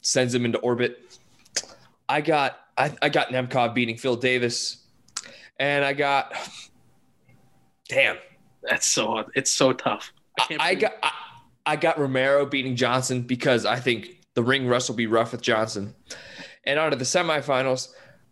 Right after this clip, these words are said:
Speaker 1: I got, uh, Corey Anderson beating Bader and, uh, Nemkov beating Romero. Nemkov's good. I don't know why he hasn't been signed by the U F C yet.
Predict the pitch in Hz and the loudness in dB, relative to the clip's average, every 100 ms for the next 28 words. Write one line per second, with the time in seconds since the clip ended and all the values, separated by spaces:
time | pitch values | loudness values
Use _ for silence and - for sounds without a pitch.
0 | _ 131 151 151 143 131 127 123 113 - | _ -2 0 0 0 2 2 2 0 2
1 | 156 139 135 139 127 123 127 123 117 117 | 2 2 0 -2 2 2 2 0 2 2
2 | 127 123 - _ _ _ _ - 123 120 | 0 -4 -20 _ _ _ _ -4 0 2
3 | 117 107 104 - 117 107 104 98 - - | 2 0 -4 -2 2 2 2 0 -2 -10
4 | _ _ _ - 143 165 156 139 135 120 | _ _ _ -4 -2 -2 0 0 0 0
5 | 131 123 123 117 - 123 120 113 101 127 | 0 0 -2 -6 -4 -2 2 0 0 0
6 | 247 202 147 113 139 127 - - _ _ | 0 0 0 0 0 0 0 -10 _ _
7 | - 175 165 147 143 139 131 120 117 120 | -4 -2 0 2 2 0 -2 -4 0 2
8 | 113 107 110 107 - 113 107 - - | 2 2 2 0 0 0 2 0 -4